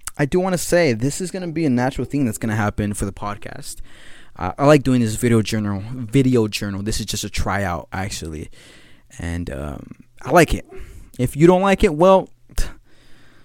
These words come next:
<laughs> well, I don't even know what to, I don't, I don't have a good com-, good comeback. There's, I remember in high school there was this group of girls who would have all these comebacks at me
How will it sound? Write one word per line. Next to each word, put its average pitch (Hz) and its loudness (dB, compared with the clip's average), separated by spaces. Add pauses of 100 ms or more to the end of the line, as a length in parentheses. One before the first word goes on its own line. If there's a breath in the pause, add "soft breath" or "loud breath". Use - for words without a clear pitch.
(340 soft breath)
<laughs> - 2 (3250 loud breath)
well, 214 4 (600)
I - -10
don't 117 -4
even 104 -4
know 98 -6
what 95 -12
to, - -12
I 123 -6
don't, 139 0
I 170 8
don't 214 10
have 233 4
a 165 2
good - -2
com-, 170 6 (300 loud breath)
good 180 10
comeback. 131 4
There's, 247 6 (220 loud breath)
I - -2
remember 220 8
in 160 6
high 131 4
school 123 0
there 123 6
was 147 2
this 143 0
group 143 0
of 117 0
girls 110 2 (300 loud breath)
who 156 4
would 135 6
have 180 6 (120)
all 240 12
these 190 2
comebacks 135 2
at 107 -4
me 107 -6